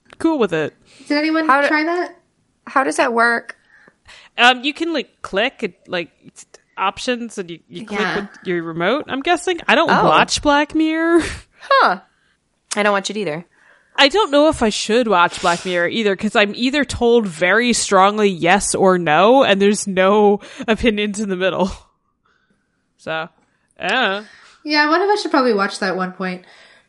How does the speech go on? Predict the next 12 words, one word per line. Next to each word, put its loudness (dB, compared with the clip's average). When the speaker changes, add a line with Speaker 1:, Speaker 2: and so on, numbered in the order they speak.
Speaker 1:
One -4
Speaker 3:
I 2
Speaker 1:
thing 0
I -2
think -4
we -2
all 2
will 0
be -6
watching, -8
though. -8
Speaker 3:
Yes. -4